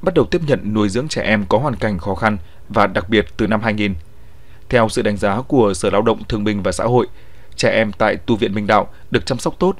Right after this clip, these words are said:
về dinh dưỡng. Một trăm phần trăm trẻ được tạo điều kiện đến trường học văn hóa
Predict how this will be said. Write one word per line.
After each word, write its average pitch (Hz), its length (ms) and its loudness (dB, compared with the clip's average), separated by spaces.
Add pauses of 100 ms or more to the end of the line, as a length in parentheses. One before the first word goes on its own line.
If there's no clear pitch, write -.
về 101 180 2
dinh 104 180 -2
dưỡng. 107 240 4 (640)
Một 120 240 2
trăm 160 140 -2
phần 127 140 -2
trăm 117 180 -2
trẻ 104 240 0
được 95 180 -2
tạo 104 120 0
điều 104 120 0
kiện 101 260 2 (100)
đến 117 160 0
trường 123 220 0
học 101 200 -2
văn 110 120 2
hóa 107 340 0